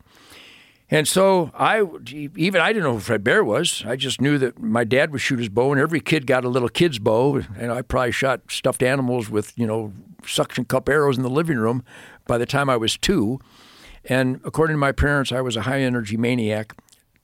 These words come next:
borderline dangerous. But I always shot my bow and arrow. So by the time I'm four or five, we're going north every year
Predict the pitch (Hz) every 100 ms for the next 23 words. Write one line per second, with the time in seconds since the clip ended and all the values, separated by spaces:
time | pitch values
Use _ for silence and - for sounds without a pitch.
0 | _ 104 120 127 120 110 101 110 98 98
1 | - - - - - - 123 123 - 165
2 | 190 151 156 151 139 120 135 127 135 117
3 | 95 101 110 107 - 202 175 107 - 175
4 | 190 110 - - 196 160 113 113 - -
5 | - - - 143 170 180 170 135 135 214
6 | 202 - 123 113 104 110 117 123